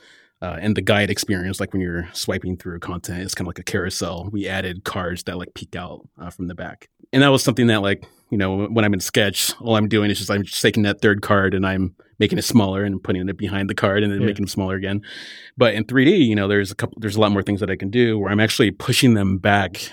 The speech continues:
Speaker 1: in the scene so it actually looks smaller, but they're further away. Um, so yeah, you do get a lot when, like, when you actually start designing things in three D. But,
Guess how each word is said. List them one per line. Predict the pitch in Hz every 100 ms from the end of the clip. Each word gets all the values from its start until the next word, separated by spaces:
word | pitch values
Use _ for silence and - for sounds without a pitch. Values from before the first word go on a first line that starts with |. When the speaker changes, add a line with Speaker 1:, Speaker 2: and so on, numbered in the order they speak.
| -
Speaker 1:
in | 104 104 101 98
the | 95
scene | - - 113 104 98 95
so | - 107
it |
actually | 92 - 92
looks | 98 123 -
smaller, | 107 90 90 87 87 _ _ _
but | 120
they're | 107
further | - - 110 98
away. | 92 98 98 92 87 - _ - - _
Um, | 92 92 90 92 92 _
so | - 156
yeah, | 135 123
you | 127
do | 135 175
get | -
a | 117
lot | 90 92 82
when, | 95
like, | 87 -
when | 95
you | 87
actually | - 101
start | - 95 87
designing | 90 90
things | 90 92
in | 92
three | - 95
D. | 90 87
But, | 90 98 92 92